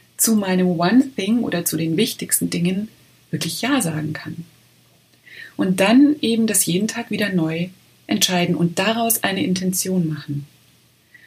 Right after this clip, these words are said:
Also ganz verbindlich eine Absicht setzen für mich selber. Und ich habe für mich so eine Gleichung erstellt, und zwar Intention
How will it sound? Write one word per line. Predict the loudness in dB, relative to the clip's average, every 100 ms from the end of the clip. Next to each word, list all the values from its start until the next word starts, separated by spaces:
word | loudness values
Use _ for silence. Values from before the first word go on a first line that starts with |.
| -18 -6
Also | -4 -4
ganz | -2 0 2 4 2 0
verbindlich | -6 -6 -4 -4 -4 -4 -4 -4
eine | -8 -8
Absicht | -12 -2 -2 -2 -10 -10
setzen | -6 -6 0 4 4 2 -8 _
für | -10 -2
mich | 0 0
selber. | 0 -2 -6 -4 -6 -6 _ _ _ _ _ _ _ _ -20 -20 -20 -20 -20 _ _ _
Und | -2 0
ich | 2 2
habe | 0
für | 0
mich | 0 2 0
so | 0
eine | -2
Gleichung | -2 0 0 0 -2 0
erstellt, | 0 0 -2 -4 -6
und | -2
zwar | 0 0 -2 -2 -6 _ _ _ _ _ _ -6
Intention | 0 2 0 0 0 2 4 4